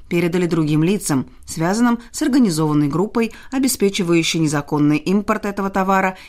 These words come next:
из Евросоюза в Россию. Затем, по данным сервера, к бланку сертификата с официальной печатью и подписью инспектора добавлялся конкретный продукт, который на бумаге поставлялся из стран Африки.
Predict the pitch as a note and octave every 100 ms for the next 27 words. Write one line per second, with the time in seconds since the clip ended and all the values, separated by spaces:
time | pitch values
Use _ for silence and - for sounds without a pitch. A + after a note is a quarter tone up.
0 | - C#4 C4+ A3+ G3 D#3 D3+ C#3+ C3+ C#3
1 | - D#3+ D3 C#3 - - - - - -
2 | - E3+ D#3+ E3+ D3+ D#3 D3+ C#3+ D#3 -
3 | D4 C#4+ C#4+ C#4 - A#3 A#3+ F4 E4+ C#4+
4 | - F3 E3+ D#3 E3+ G#3 G3 - D#3 E3
5 | C#3+ C#3 C3 D3 D#3 C#3 D3 C#3 D#3 -
6 | D3+ C#3 D3+ D3 - C4 - C#4 C#4 -
7 | - - C4 D4+ G3 E3+ G3+ A#3 G#3+ G#3
8 | G#3+ D3+ F3+ F3 A#3 A3+ C#3+ - - -
9 | - F3 A3 E4+ D4 G3 D#3+ E3 G3+ A#3
10 | A3+ A3 G#3 G#3+ G#3+ A3 G3+ - B3+ C4
11 | - F3 D#3+ G3 F3 - C#3 C3+ A#2